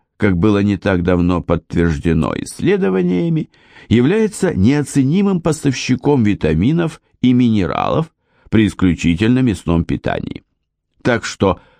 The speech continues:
приверженность к периодическому сыроедению и употреблению крови животных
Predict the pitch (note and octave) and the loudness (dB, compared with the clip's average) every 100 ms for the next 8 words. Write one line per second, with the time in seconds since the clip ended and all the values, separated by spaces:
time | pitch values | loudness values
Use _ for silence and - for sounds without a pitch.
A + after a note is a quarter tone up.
0 | - A2 A#2 A#2+ G#2+ F2 G2 F#2+ F2+ - | -2 2 2 2 0 0 0 0 -2 -8
1 | - - - F#2+ G2 G2 F#2 F2 F2 - | -20 -16 -2 2 2 2 0 0 -2 -2
2 | F2+ F2+ F2+ - - G2+ E2+ D#2+ C2 - | 2 2 2 -2 0 2 2 0 -2 -2
3 | B1+ D#2 E2 F2 F2 - _ _ - D#3+ | -2 0 2 2 2 -2 _ _ -2 0
4 | D#3+ E3 D3+ D#3 D3+ E3 D3 C#3+ C#3 C3+ | 0 -2 -2 -2 0 0 0 0 0 0
5 | C3+ A2+ G2+ G2+ G2+ A2+ A#2 B2+ A#2+ | 0 0 0 0 2 0 0 -2 -4